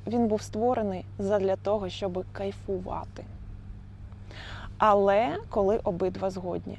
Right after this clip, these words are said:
але коли обидва навчилися розмовляти, але коли обидва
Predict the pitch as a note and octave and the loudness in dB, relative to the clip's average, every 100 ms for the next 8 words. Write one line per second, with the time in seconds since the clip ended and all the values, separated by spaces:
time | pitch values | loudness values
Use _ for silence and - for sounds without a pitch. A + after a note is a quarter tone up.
0 | - G#3+ G#3+ G#3 A3+ D#4+ - A3 A3 - | 2 6 8 8 8 6 6 6 6 6
1 | A3 F3+ A3 B3 B3 F#3+ - G3+ G3 - | 4 6 4 6 2 0 0 2 2 0
2 | G3+ G3 F#3+ F3+ F3+ D#3 - - - F#3+ | 0 0 0 0 2 2 0 -2 4 6
3 | G3 A3+ E4 C4 A#3 - B3 G3+ B3+ A3 | 8 8 6 6 6 6 4 4 4 6
4 | G#3 | 6